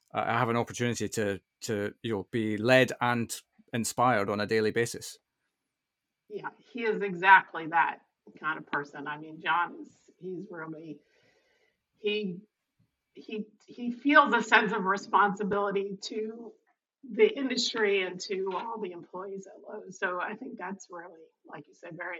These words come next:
Speaker 2: inspiring. Yeah, so then, let's see, yeah, from Lowe's, I actually, my husband had an opportunity to move to London, uh,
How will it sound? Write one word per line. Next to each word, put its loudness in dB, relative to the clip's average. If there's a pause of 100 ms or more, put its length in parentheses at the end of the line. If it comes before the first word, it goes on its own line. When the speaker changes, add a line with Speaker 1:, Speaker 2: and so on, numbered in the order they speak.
Speaker 2:
inspiring. -18 (880)
Yeah, 8
so 8
then, 12 (540)
let's -6
see, -6
yeah, 10
from 0
Lowe's, 2 (180)
I 8 (180)
actually, -4 (280)
my 6
husband 2
had 4
an 0
opportunity 0
to -14
move -18
to -14
London, -8 (600)
uh, 8